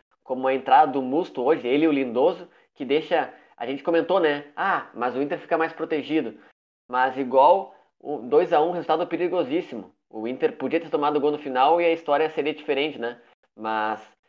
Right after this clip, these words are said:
eu acho que mesmo com a vitória a gente tem que pensar isso, que não é porque deu certo isso e que, que vem dando certo, mas, ah, uma hora pode dar errado, como deu contra o Bahia, né? Apesar que foi o, foi a,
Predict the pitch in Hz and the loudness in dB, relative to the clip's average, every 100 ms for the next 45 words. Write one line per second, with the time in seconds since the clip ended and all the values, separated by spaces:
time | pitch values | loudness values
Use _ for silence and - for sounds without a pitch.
0 | _ 113 110 123 - 135 120 143 - 151 | _ 2 4 4 0 -8 -2 -4 -2 -4
1 | 135 135 127 143 143 139 147 143 143 139 | -2 2 2 2 -2 -6 -6 -4 -6 -6
2 | - 131 - 135 131 135 - _ _ _ | -6 -6 0 0 0 -4 -12 _ _ _
3 | _ 123 117 110 107 113 - - 139 131 | _ -10 -6 -6 -4 -4 -4 -4 -2 0
4 | 104 127 147 - 135 151 - 127 147 151 | 0 0 0 2 4 2 -2 -6 -6 -6
5 | 135 107 127 120 113 _ _ _ - 123 | -8 -6 -8 -6 -10 _ _ _ -16 -6
6 | 123 139 147 143 131 127 156 180 160 160 | -2 0 -2 -2 2 4 4 0 0 0
7 | 160 - - _ _ _ _ _ _ - | 0 -6 -20 _ _ _ _ _ _ -8
8 | 123 120 120 123 131 127 131 139 139 143 | -2 2 2 4 6 6 6 4 2 2
9 | 135 127 143 143 147 156 151 160 175 170 | 4 4 4 2 2 4 6 6 4 2
10 | 165 156 156 131 117 120 110 120 131 - | 4 4 4 2 0 -2 2 2 0 -2
11 | 143 147 139 131 117 113 - _ _ _ | 0 0 0 -2 -4 -8 -18 _ _ _
12 | _ 135 139 131 120 117 107 104 98 | _ 2 4 4 2 0 -2 -6 -8